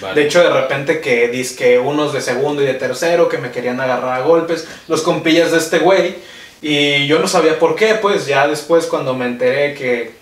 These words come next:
Speaker 2: que me había usado para los celos, pues, me di cuenta de que sí le había servido a la chava, ¿no? Dije,
Speaker 1: Oh,
Speaker 2: "Bueno, por lo
Speaker 1: man.
Speaker 2: menos serví pa' algo".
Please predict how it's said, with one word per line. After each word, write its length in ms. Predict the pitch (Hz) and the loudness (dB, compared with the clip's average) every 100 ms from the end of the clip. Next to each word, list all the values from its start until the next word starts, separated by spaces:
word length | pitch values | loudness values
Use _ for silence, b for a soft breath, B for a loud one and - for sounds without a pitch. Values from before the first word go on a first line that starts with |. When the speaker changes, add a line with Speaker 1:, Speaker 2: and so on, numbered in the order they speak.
| _ | _
Speaker 2:
que 120 | - 127 | -8 -4
me 100 | 123 | -4
había 180 | 135 | -2
usado 560 | 147 - 156 147 147 143 | -4 0 2 4 2 0
para 440 | 127 120 120 - | 0 0 2 2
los 240 | - - - | 2 0 2
celos, 420 | 170 156 156 - - B B B B - | 2 2 2 0 -4 B B B B -2
pues, 200 | 156 147 | 0 2
me 120 | 143 | 0
di 120 | 139 | 0
cuenta 300 | - 170 - | 0 2 4
de 140 | - - | 4 2
que 400 | 143 123 - - - - - - | 2 2 0 -2 -4 -6 -8 -8
sí 300 | - - 135 | -8 -6 -4
le 60 | 123 | -2
había 180 | 123 123 | 0 -2
servido 380 | 135 127 143 127 | -4 -6 -4 -4
a 20 | |
la 160 | 120 | -6
chava, 300 | - 165 147 | -2 0 2
¿no? 180 | 127 151 | 0 -4
Dije, 240 | 147 127 - | -4 -4 2
Speaker 1:
Oh, 40 | |
Speaker 2:
"Bueno, 280 | 208 214 240 | 2 4 2
por 140 | 156 | 4
lo 80 | 156 | 4
Speaker 1:
man. 180 | 160 196 | 4 4
Speaker 2:
menos 160 | 220 | 2
serví 320 | - 165 165 170 | 4 4 4 2
pa' 220 | 170 151 | 2 4
algo". 340 | 143 135 - | 2 0 -6